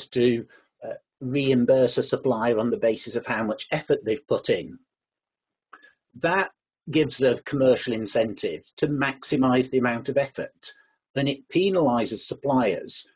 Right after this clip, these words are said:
who come up with smart ideas to do the same thing with less effort and spending less money. So there, there are some very strange and conflicting commercial incentives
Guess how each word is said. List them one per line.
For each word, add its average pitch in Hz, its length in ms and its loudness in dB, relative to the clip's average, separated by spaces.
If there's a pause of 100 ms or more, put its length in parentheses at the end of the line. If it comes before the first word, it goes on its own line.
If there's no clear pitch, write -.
(140)
who 147 160 2
come 156 260 2
up 147 160 -2
with 123 300 0
smart 160 580 0
ideas 131 800 0 (260)
to 139 120 0
do 143 220 2
the 127 100 2
same 135 400 2
thing 123 400 2 (180)
with 123 220 0
less 127 480 -2
effort 127 560 -2 (320)
and 123 140 0
spending 117 480 -2
less - 260 -4
money. - 320 -4 (1300)
So 156 240 4 (1200)
there, 165 320 2
there 170 120 2
are 170 60 6
some 165 200 0
very 185 220 2
strange 165 680 -2
and 147 200 -4
conflicting 147 800 -4
commercial 131 500 0
incentives 113 840 -4